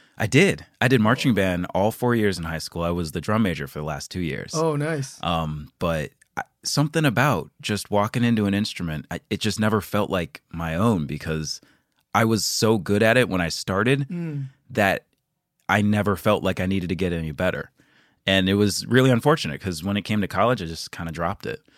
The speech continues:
Speaker 1: But that
Speaker 2: Mm.
Speaker 1: whole time, I'd been playing guitar kinda on my own time. You know, my parents didn't really want me to 'cause it's not really something you could put on your, you know, college applications.
Speaker 2: Yeah, there's no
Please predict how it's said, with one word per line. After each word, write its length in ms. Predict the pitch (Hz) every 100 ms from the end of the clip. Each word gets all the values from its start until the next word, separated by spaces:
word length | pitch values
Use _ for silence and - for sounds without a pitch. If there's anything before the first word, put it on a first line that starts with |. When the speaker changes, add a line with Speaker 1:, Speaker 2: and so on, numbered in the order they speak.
| -
Speaker 1:
But 260 | 160 101 135
that 120 | 95
Speaker 2:
Mm. 40 |
Speaker 1:
whole 220 | 98 120 131
time, 540 | 117 120 90 71 71 _ _ _ _ 92
I'd 120 | 87
been 120 | 95
playing 340 | - 101 95 90
guitar 460 | 82 - 104 92
kinda 240 | 76 90 85
on 140 | 78
my 140 | 73
own 200 | 87 95
time. 320 | 90 67 65 71
You 60 |
know, 80 | 67
my 80 | 73
parents 260 | - 78
didn't 160 | - 67
really 160 | 64 -
want 180 | 73
me 80 | -
to 180 | 67 69
'cause 280 | 65 60 - _ - _ _ _ _
it's 120 | -
not 180 | 117 101
really 160 | 98
something 280 | 90 95 92
you 60 | 87
could 140 | -
put 140 | - 90
on 100 | 80
your, 180 | 80 76
you 120 | 76
know, 280 | 73 64 69 _ _ _
college 340 | - 85 76
applications. 600 | 80 67 78 90 82 - 165
Speaker 2:
Yeah, 440 | 180 180 180 170
there's 260 | 160 226 185
no 260 | 226 214